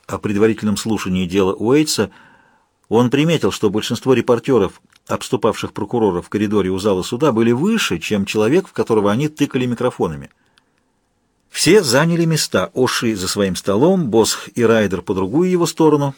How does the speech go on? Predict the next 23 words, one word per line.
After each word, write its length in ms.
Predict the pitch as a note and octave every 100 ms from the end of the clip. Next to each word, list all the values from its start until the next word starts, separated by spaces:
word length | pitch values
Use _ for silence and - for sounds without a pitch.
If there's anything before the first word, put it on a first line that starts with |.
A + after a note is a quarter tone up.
| -
Оливас 500 | B2+ B2 D#3+ D3+ - -
справа, 680 | - - A2 C#3 C#3+ D3+ _ _ _ _ _ -
перед 260 | F#2+ F2+ -
стопкой 640 | - - C#3+ - A#2 G2+
высевшихся 580 | B2+ B2+ A2 - - G#2+
у 60 |
стены 260 | - A2 A#2+
плакатов 560 | G#2+ G2 B2 B2+ A#2
с 60 | -
лозунгом 500 | G#2+ G#2+ G2+ G2 G#2+
«Рику 540 | G#2+ A#2 B2 - G#2+ -
Оши, 500 | A2 G2+ - D#3 F3
зелёную 500 | G#2+ A2+ A#2+ C3 A#2+
улицу». 500 | B2 A#2+ F#2 - - _ _ _ _ _ _ _ _ _ _ _ _ _ _ -
«Спасибо, 500 | - A#2+ - E3+ E3
что 220 | - D3
пришли, 420 | C#3+ C3+ D3+ C#3+
детективы», 640 | F2 E2 G#2 - A2+ D2+ - _ _ -
произнёс 420 | F#2+ E2+ F#2 D2+
прокурор, 480 | F2+ - F#2 C#3+ A2+
глядя 300 | F#2 G2+ G#2
на 120 | G2+
Босха. 360 | F#2+ F2 F3